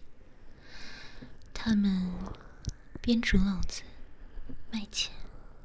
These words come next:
偶尔也会去采些果子，卖来的钱足够让他们吃饱穿暖，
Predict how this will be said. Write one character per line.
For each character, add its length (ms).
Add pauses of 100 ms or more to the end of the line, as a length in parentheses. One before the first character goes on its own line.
(720)
偶 180
尔 260 (1120)
也 120
会 120
去 120
采 180
些 160
果 220
子， 180 (1600)
卖 200
来 100
的 100
钱 600 (680)
足 220
够 220
让 200
他 160
们 180 (800)
吃 200
饱 240
穿 260
暖， 500